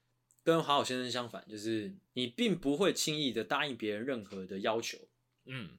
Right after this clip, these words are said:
Speaker 1: 或者说也不会轻易的接受任何别人给予的好意或恶意，都是。
Speaker 2: 嗯。
Speaker 1: 哦，那非常的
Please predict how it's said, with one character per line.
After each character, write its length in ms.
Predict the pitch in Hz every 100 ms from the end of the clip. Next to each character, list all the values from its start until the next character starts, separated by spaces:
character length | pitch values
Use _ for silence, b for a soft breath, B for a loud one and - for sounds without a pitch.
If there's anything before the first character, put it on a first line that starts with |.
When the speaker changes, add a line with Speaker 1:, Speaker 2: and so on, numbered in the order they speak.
| -
Speaker 1:
或 160 | 120
者 60 | 123
说 100 | 120
也 120 | 107
不 180 | 98 117
会 160 | 151 135
轻 260 | - 160
易 180 | 170 139
的 120 | 110
接 220 | 101 135
受 160 | 123 123
任 180 | 131 127
何 220 | 107 104 - B B B -
别 160 | 113
人 180 | 110 117
给 160 | 113 120
予 160 | 117
的 380 | 107 98 85 - _ _ -
好 260 | - 101
意 280 | 135 147 -
或 140 | - 110
恶 240 | 147 135
意， 220 | 127 104
都 120 | - 127
是。 280 | - 123 92 _ -
Speaker 2:
嗯。 260 | 113 95
Speaker 1:
哦， 280 | - 107 92
那 360 | 101 110 101 95 b b
非 240 | - 147 156
常 180 | 123
的 260 | 113 113 117